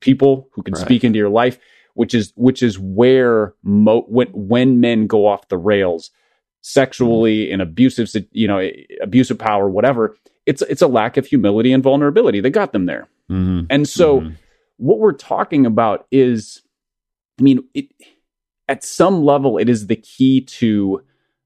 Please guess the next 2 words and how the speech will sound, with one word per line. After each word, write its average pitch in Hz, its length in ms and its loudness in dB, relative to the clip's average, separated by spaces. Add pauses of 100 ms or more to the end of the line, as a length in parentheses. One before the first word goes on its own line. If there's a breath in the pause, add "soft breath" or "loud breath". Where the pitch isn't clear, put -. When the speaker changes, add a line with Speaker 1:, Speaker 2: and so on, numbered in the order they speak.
(100)
Speaker 1:
uh, 95 420 -2 (1400)
dissolving 104 1120 0